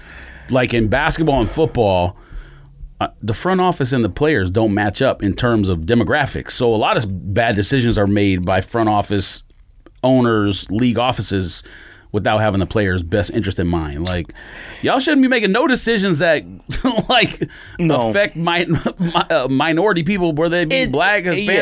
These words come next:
Speaker 2: yeah,
Speaker 1: whatever. In
Speaker 2: in
Speaker 1: this
Speaker 2: that
Speaker 1: country.
Speaker 2: aspect, but I feel like that's a coaching ownership
Speaker 1: That's
Speaker 2: issue regardless of race,
Speaker 1: Yeah.
Speaker 2: even just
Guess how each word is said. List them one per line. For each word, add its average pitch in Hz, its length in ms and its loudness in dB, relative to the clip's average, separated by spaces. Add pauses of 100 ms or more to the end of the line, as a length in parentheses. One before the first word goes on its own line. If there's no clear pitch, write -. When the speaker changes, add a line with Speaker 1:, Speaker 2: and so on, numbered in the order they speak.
Speaker 2:
yeah, 170 40 -2
Speaker 1:
whatever. 196 300 0
In 202 40 2
Speaker 2:
in 240 60 4
Speaker 1:
this 233 80 2
Speaker 2:
that 269 60 2 (120)
Speaker 1:
country. 214 60 4
Speaker 2:
aspect, 160 360 2
but 165 80 0
I 180 60 0
feel 180 160 -2
like 151 160 2
that's 143 300 -2 (160)
a 113 120 2
coaching 120 840 0 (340)
ownership 110 520 0 (800)
Speaker 1:
That's 180 240 0
Speaker 2:
issue 185 400 2
regardless 175 560 2
of 127 160 2
race, 170 240 2
Speaker 1:
Yeah. - 100 0
Speaker 2:
even 185 220 0
just 147 240 -2